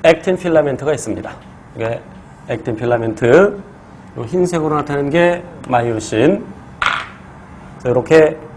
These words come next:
사이사이에 이렇게 액틴 필라멘트가 있죠. 물론 더 여러 층으로 돼 있습니다.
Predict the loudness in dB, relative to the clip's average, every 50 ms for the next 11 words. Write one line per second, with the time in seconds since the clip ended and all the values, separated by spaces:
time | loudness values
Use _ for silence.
0 | -20 -20 -20 -20 -20 -20 -20 -20 -20 -20 -20 -18 -14 -8 -2 0 0 2 0 0
1 | -2 0 0 2 4 6 6 6 4 2 -2 -8 -16 -18 -20 -20 -20 -20 -20 -20
2 | -18 -14 -14 -14 -8 -2 0 2 2 2 0 -4 -10 -18 -20 -14 -4 0 0 0
3 | 0 0 -2 -2 -2 -2 -2 -2 -2 -2 -2 -2 -4 -2 -2 -2 -2 -2 -6 -8
4 | -8 -10 -14 -20 -20 -20 -20 -20 -20 -20 -20 -20 -20 -20 -20 -20 -20 -20 -20 -20
5 | -20 -20 -20 -20 -20 -20 -20 -20 -20 -20 -20 -20 -20 -18 -18 -20 -20 -20 -20 -20
6 | -20 -20 -20 -20 -20 -20 -20 -20 -18 -18 -18 -18 -18 -20 -20 -20 -20 -20 -20 -20
7 | -20 -20 -14 -6 -6 -4 -4 -4 -8 -12 -16 -18 -20 -20 -20 -20 -20 -20 -20 -20
8 | -20 -20 -20 -20 -20 -20 -20 -20 -20 -20 -16 -16 -8 0 6 8 8 8 8 6
9 | 6 6 6 6 4 4 2 -2 -4 -4 -4 -2 -2 -2 -2 -4 -6 -8 -8 -8
10 | -8